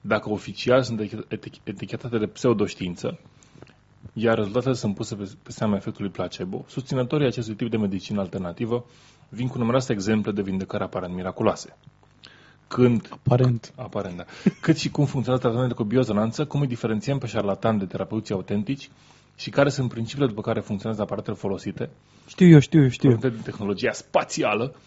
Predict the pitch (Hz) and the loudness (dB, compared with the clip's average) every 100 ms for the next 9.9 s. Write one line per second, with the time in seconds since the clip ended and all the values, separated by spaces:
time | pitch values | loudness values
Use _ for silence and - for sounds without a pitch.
0 | - - - - 127 135 143 202 202 196 | -20 -20 -18 -6 -2 4 6 10 10 8
1 | 170 156 151 - 139 135 123 117 - - | 6 6 2 4 4 4 0 -2 -4 -16
2 | - - 110 - 104 - - - - - | -14 -8 -6 -4 -4 -6 -20 -20 -20 -12
3 | 107 131 131 120 113 120 113 98 92 - | 0 2 4 4 4 2 0 -2 -4 -10
4 | 113 - 175 135 127 110 98 - _ - | -6 0 2 4 4 4 -2 -12 _ -20
5 | - - 131 127 113 90 - _ _ _ | -20 -6 -2 0 0 -2 -14 _ _ _
6 | _ _ 127 123 127 113 - 117 - - | _ _ -6 -4 -4 -6 -10 -10 -12 0
7 | 160 165 139 123 104 104 - - 143 143 | 2 4 4 4 4 4 2 -10 0 4
8 | 135 123 117 101 131 143 127 98 107 120 | 6 6 4 4 4 6 4 2 4 4
9 | 104 101 113 107 104 98 90 - 90 | 4 2 4 6 4 0 -2 -6 -12